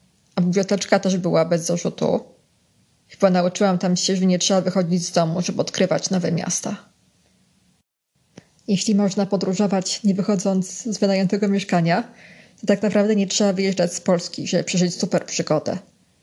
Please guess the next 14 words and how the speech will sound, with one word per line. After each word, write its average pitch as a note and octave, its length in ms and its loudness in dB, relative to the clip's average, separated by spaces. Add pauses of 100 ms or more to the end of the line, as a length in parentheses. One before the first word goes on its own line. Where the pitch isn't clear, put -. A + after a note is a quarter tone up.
(760)
Jednym F3+ 260 2
z F3 80 -2
bardziej F#3+ 340 0
niezwykłych F3+ 480 0
miejsc, F3+ 260 0
gdzie - 180 -2
byłam, F3 380 2
jest E3+ 260 -2
Garbatka F#3 500 0
Letnisko. - 800 -2 (920)
Tam E3+ 220 4
mieszkańcy F3 500 0
Radomia F3 300 2
spędzają E3+ 760 0